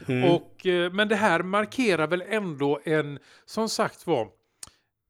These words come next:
Speaker 2: slutet på en era när vissa såna här, eh, grejer försvinner.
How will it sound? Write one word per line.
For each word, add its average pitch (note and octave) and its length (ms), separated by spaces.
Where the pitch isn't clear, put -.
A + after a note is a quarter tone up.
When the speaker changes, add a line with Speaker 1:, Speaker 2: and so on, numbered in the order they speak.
Speaker 2:
slutet - 840
på C#3+ 120
en C#3 120
era C#3 600
när C3+ 340
vissa C#3 680
såna C3+ 280
här, A#2+ 360
eh, G#2+ 260
grejer A2 600
försvinner. B2 960